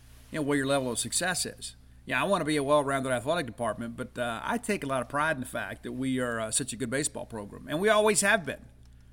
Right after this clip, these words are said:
You go way back to eighteen eighty-five, and, and I, I, I don't care who the athletic director is. I don't care who is on the Ron Polk Ring of Honor committee.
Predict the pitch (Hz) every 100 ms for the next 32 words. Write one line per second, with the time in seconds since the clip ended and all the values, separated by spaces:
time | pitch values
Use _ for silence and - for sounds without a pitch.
0 | - - - - - - 139 170 165 175
1 | 175 170 175 160 165 160 156 175 180 139
2 | 127 123 143 139 143 196 156 170 202 185
3 | 170 202 - 165 170 175 160 123 147 160
4 | 160 165 165 170 165 160 156 - - -
5 | - 131 160 165 - 151 135 160 160 135
6 | 131 147 151 135 127 117 110 131 143 151
7 | 143 147 143 135 143 143 131 139 143 -
8 | 131 135 143